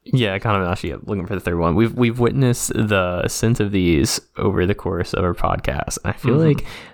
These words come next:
Speaker 1: now we're at the moment where they're truly established. Like, it, they're not just rising series anymore. They're actually spearheading the magazine, which is
Speaker 2: Mm-hmm.
Speaker 1: very cool.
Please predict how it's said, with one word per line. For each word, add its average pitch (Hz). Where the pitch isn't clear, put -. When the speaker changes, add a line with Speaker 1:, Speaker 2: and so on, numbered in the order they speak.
Speaker 1:
now 104
we're 113
at 123
the 131
moment 127
where 95
they're 92
truly 101
established. -
Like, -
it, -
they're 123
not 123
just 107
rising 95
series 95
anymore. 90
They're 92
actually 92
spearheading 85
the 82
magazine, -
which 127
is -
Speaker 2:
Mm-hmm. 117
Speaker 1:
very -
cool. 147